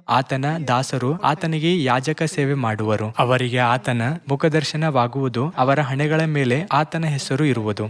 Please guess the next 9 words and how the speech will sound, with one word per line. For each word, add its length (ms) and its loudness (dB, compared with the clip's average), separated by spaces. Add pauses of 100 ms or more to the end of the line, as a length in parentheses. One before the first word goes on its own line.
ಇನ್ನು 320 2
ರಾತ್ರಿ 420 -2
ಇರುವುದಿಲ್ಲ. 540 0
ಅವರಿಗೆ 580 0
ದೀಪದ 360 0
ಬೆಳಕು, 420 0
ಸೂರ್ಯನ 420 2
ಬೆಳಕು 360 0
ಬೇಕಾಗುವುದಿಲ್ಲ. 840 -2